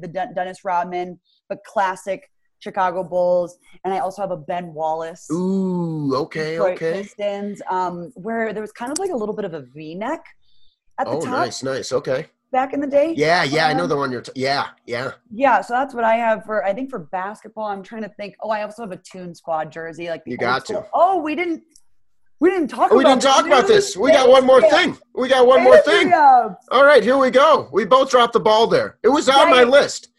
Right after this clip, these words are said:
Speaker 1: Yeah, yeah, yeah, it was. We got too into the jerseys, or just too into the throwbacks. Here's the, so, so LeBron James, and they just released the brand new Toon Squad Space Jam jerseys. Now, I'm not gonna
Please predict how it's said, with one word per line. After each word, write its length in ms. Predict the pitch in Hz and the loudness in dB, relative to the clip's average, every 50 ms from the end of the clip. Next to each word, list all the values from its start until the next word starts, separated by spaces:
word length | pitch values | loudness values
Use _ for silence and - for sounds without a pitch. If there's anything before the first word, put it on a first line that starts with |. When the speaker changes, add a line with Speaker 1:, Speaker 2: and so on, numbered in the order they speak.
| _ _ _ _ 202 | _ _ _ _ -2
Speaker 1:
Yeah, 180 | 214 311 339 349 | 0 2 2 4
yeah, 160 | 349 349 349 | 4 2 2
yeah, 260 | 349 339 285 254 - | 2 2 0 0 -2
it 100 | 247 - 233 | -6 -6 -6
was. 280 | 285 302 285 254 220 - 220 | -4 -4 -4 -6 -8 -10 -10
We 80 | 247 226 | -8 -6
got 160 | 254 254 254 | -6 -6 -6
too 140 | - 254 233 | -10 -14 -12
into 200 | 226 214 185 196 165 | -12 -12 -14 -14 -14
the 80 | - 165 | -16 -14
jerseys, 520 | - 190 196 196 185 170 185 185 180 - - | -12 -10 -10 -10 -8 -10 -12 -12 -12 -12 -12
or 160 | 202 190 180 | -12 -12 -12
just 220 | - 208 214 - - | -14 -16 -18 -16 -14
too 140 | 233 208 202 | -14 -12 -10
into 280 | 202 214 214 220 202 185 | -10 -10 -10 -8 -6 -6
the 100 | 185 175 | -6 -6
throwbacks. 600 | - 190 190 190 202 185 190 180 180 180 - - - | -4 -2 -2 -2 0 0 0 -2 -2 -2 -6 -8 -12
Here's 220 | 269 285 302 269 | -10 -10 -10 -8
the, 300 | 220 220 240 226 214 220 - | -6 -4 -4 -4 -4 -6 -8
so, 320 | - 233 220 208 202 202 - - | -8 -8 -6 -6 -8 -12 -14 -12
so 100 | 226 208 | -10 -8
LeBron 500 | 208 214 180 202 226 233 247 262 262 240 | -8 -8 -6 -6 -6 -6 -6 -6 -6 -8
James, 460 | - 226 214 214 208 208 202 202 180 190 | -8 -8 -8 -8 -8 -10 -12 -12 -10 -10
and 100 | 180 180 | -10 -10
they 80 | 190 | -10
just 160 | 190 196 - 202 | -12 -14 -14 -12
released 440 | 202 190 185 185 185 190 - _ - | -10 -10 -8 -10 -10 -12 -14 _ -18
the 60 | 180 | -16
brand 440 | 143 160 165 175 175 180 180 180 175 | -14 -14 -12 -10 -8 -8 -8 -10 -10
new 360 | 160 160 160 160 160 156 156 _ _ _ _ _ _ _ _ _ _ _ - | -10 -10 -10 -10 -12 -12 -14 _ _ _ _ _ _ _ _ _ _ _ -18
Toon 280 | - 208 196 196 196 190 | -16 -14 -12 -12 -12 -14
Squad 520 | - _ 185 170 170 175 170 170 165 160 | -10 _ -4 -2 0 2 2 0 0 -4
Space 440 | - _ _ - 170 170 175 175 - | -10 _ _ -14 -14 -14 -14 -16 -16
Jam 280 | - 180 165 160 160 147 | -14 -12 -12 -12 -12 -14
jerseys. 500 | - 156 104 - - - - - _ - | -14 -16 -18 -18 -20 -20 -20 -20 _ -12
Now, 220 | 185 180 170 - - _ _ _ _ _ _ _ _ _ _ 190 | -10 -8 -8 -10 -12 _ _ _ _ _ _ _ _ _ _ -8
I'm 120 | 208 214 | -6 -4
not 220 | 220 233 262 233 | -2 -2 -2 -2
gonna 460 | 247 262 254 247 240 233 226 214 208 | -4 -4 -4 -2 -2 -2 -2 -2 -4